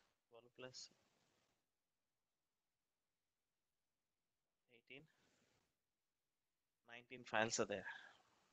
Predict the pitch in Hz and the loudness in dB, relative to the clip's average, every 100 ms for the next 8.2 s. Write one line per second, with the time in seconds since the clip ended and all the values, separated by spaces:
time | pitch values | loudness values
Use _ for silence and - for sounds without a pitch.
0 | - - - 120 123 131 - 165 285 - | -20 -12 0 2 4 4 4 2 0 -2
1 | - - - - - 120 101 - - - | -16 -20 -18 2 10 10 8 -4 -8 -12
2 | - 123 131 131 131 156 160 - - - | 4 8 8 6 2 4 4 -2 -20 -20
3 | - - - _ _ _ _ - 123 - | -20 -20 -20 _ _ _ _ -18 -18 -20
4 | _ _ - 110 107 107 104 113 117 - | _ _ -4 -2 -2 -4 2 4 4 6
5 | 123 127 - 120 127 170 - - - - | 6 6 4 6 6 4 -4 -20 -20 -20
6 | - - _ _ _ _ 104 104 107 104 | -20 -20 _ _ _ _ -20 -12 -12 -12
7 | 107 - - - 127 123 101 - - - | -18 -20 -18 0 2 4 4 2 -10 -4
8 | - - | -2 -2